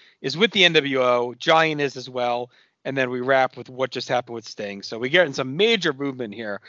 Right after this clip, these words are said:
with the New World Order, um, which is pretty fun because for a lot of weeks, Chad, in, in, like, May and June and July, it felt like there would go weeks where we'd get, like, a slow drip. You may get one little thing happen.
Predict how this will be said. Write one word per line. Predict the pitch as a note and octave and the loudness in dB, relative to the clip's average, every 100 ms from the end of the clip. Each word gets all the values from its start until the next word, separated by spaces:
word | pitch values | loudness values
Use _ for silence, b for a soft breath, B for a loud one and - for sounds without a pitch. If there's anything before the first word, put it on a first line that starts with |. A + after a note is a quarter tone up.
| B B B | B B B
with | C#3+ C#3 | 0 4
the | |
New | C#3 C#3 | 6 8
World | C3 B2+ | 8 8
Order, | B2 B2 A#2 A2 A#2 D3 | 8 6 6 4 0 -6
um, | B2+ A2 G#2+ G#2+ A#2 - | -4 -2 -2 -6 -8 -2
which | D#3 - - B B B B - | 0 2 -2 B B B B 2
is | G#3+ | 4
pretty | - D#4 | 6 4
fun | G#3+ D3+ B2 | 6 4 4
because | A#2 D3+ - - _ | 2 -2 -2 -6 _
for | - G3 | 0 4
a | |
lot | G#3 B3 G3+ | 8 8 8
of | |
weeks, | F3 F3+ - | 4 0 -2
Chad, | - C3+ C3 | 0 0 -2
in, | C3 B2+ - | -6 -10 -6
in, | C#3+ C3 B2+ | -4 -2 -2
like, | B2+ C3+ | -2 0
May | C3+ C3 | 2 2
and | C3 | 0
June | C3 C3+ | -2 -4
and | B2+ | -4
July, | B2+ B2+ B2+ A#2 A2 G#2+ b b b - | -2 4 4 4 0 -8 b b b -2
it | D#3+ | 0
felt | F#3 D#3+ | 4 4
like | D3+ | 4
there | D3+ | -2
would | C#3 | -2
go | C#3+ | -4
weeks | C3+ D#3+ D3 | -2 -2 -2
where | D3+ | -6
we'd | C3+ C3+ | -6 -4
get, | D3 | -4
like, | B2+ C3 | -4 -8
a | |
slow | - C#3+ C3 | -8 -4 -6
drip. | B2 A#2+ C3 | -4 -2 -2
You | C#3+ | -4
may | C3 B2 | -6 -4
get | A#2+ | -4
one | A#2 B2+ C3 | -4 -4 -4
little | C3+ | -4
thing | C3+ D3 C#3+ | -4 -4 -2
happen. | D3+ D#3 E3 | -2 -2 -6